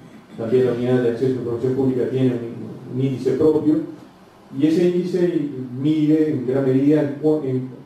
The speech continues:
cuánto, eh, cuál es la medida en la que cumplen en publicar la información en los sitios web. En este sentido, eh,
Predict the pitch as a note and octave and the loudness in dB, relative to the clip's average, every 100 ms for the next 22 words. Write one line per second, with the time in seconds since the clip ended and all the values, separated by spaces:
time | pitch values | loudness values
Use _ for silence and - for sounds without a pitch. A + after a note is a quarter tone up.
0 | - - - D#3+ E3 F3+ F#3 F3+ F3+ D#3 | -20 -14 -2 0 0 0 0 2 0 -2
1 | D#3 B2+ B2+ B2+ E3 E3 D3+ C3+ C#3 E3 | -8 -2 0 0 0 2 0 -2 -2 0
2 | C#3+ C3 B2+ - E3+ E3+ F3 F3 F3 F3+ | 0 -2 -4 0 2 2 2 2 2 -2
3 | - - - B2+ B2+ B2+ B2+ D3+ D3+ - | -10 -16 -6 -2 2 2 2 2 2 0
4 | B2+ B2+ B2 A#2+ A#2 B2 C3+ C#3 - - | -4 -4 -2 -2 -2 0 0 0 -4 -12
5 | - - - A#2+ A#2 C3+ C3 B2+ B2+ - | -20 -18 -8 -6 -4 0 2 4 4 2
6 | - - - - - - - C3 E3+ E3 | -6 -16 -20 -20 -20 -16 -8 -2 0 0
7 | D3+ E3+ F3+ F#3 F#3+ G3 - A#2+ A#2 A#2 | 0 2 4 6 4 2 -2 -2 -2 -4